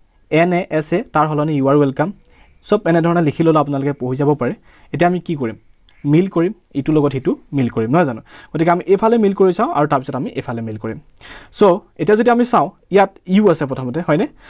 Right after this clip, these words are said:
গতিকে আমি ইউ আৰু ক'ৰবাত আছে নেকি চাম, ইউটো দেখা পালোঁ, ক'তোৱে নাই। গতিকে আমি ইউটো বাদ দিলোঁ। এতিয়া নেক্সট কি দেখা পালোঁ? আৰ আছে আৰু ইয়াত আৰ আছে, অৰ্থাৎ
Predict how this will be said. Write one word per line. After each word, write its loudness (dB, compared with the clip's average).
গতিকে 2
আমি 2
ইউ 2
আৰু 6
ক'ৰবাত 0
আছে 0
নেকি -2
চাম, -6
ইউটো 2
দেখা 0
পালোঁ, -2
ক'তোৱে 0
নাই। -6
গতিকে 2
আমি 0
ইউটো 0
বাদ -4
দিলোঁ। -12
এতিয়া 2
নেক্সট 0
কি 0
দেখা 4
পালোঁ? 2
আৰ 6
আছে 0
আৰু 2
ইয়াত 4
আৰ 0
আছে, -10
অৰ্থাৎ -2